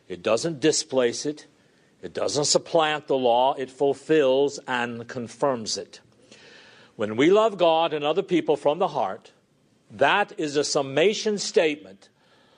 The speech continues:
of what the whole law of God is about.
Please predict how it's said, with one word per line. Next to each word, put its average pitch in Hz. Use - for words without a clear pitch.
of 135
what 151
the 147
whole 190
law 175
of 147
God 147
is 147
about. 131